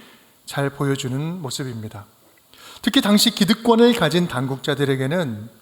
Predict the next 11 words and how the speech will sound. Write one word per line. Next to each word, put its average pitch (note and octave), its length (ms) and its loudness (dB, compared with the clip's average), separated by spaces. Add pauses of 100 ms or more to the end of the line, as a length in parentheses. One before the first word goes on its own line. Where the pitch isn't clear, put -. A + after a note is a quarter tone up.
(100)
그들의 A#3+ 280 4
행동이 G3+ 500 2
눈의 E3 280 0
가시처럼 D3 760 -4
여겨졌어요. C#3 460 -4 (260)
모든 G3 340 4
것이 A3+ 380 0
다 D#3 460 0
거슬렸습니다. A#2 760 -8 (340)
그래서 F#3+ 240 0
그들은 F#3+ 420 2